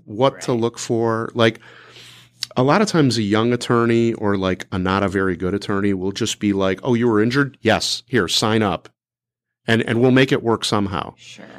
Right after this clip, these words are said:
Speaker 1: And, and e-, that's true even if they know they don't know what they're doing,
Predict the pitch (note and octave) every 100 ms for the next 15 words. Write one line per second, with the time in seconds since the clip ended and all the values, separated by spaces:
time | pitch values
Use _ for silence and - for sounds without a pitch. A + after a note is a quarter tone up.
0 | - C3 B2 B2 A#2+ A#2+ A#2+ C#3+ - _
1 | C#3 E3 - - F3+ C#3 D3+ E3 C#3+ -
2 | B2 A#2+ A2 A2+ C3 B2+ G#2 G#2 G#2 G#2+
3 | G#2 - G#2+ F#2+ F#2 F#2 F2 D#2+ F#2 D#2
4 | -